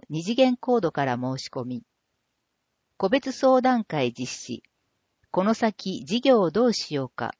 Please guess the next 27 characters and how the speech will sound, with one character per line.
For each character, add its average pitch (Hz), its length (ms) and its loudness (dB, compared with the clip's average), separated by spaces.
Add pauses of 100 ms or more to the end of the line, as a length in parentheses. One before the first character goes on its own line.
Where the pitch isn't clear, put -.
(460)
ご 165 100 0
自 233 120 -2
身 202 340 -2
の 135 240 0
事 214 180 -4
業 247 220 4
の 143 120 -2
今 226 280 -2
後 247 100 2
に 240 160 0
つ - 140 -8
い 196 120 -4
て - 300 -8 (100)
悩 196 240 2
み 262 140 2
の 180 140 0
あ 131 80 0
る 123 100 -4
経 220 320 4
営 220 60 6
者 160 180 -2
な 123 140 -4
ど 127 140 -6
を 120 80 -8
対 143 240 -4
象 139 280 -4
に、 123 240 -8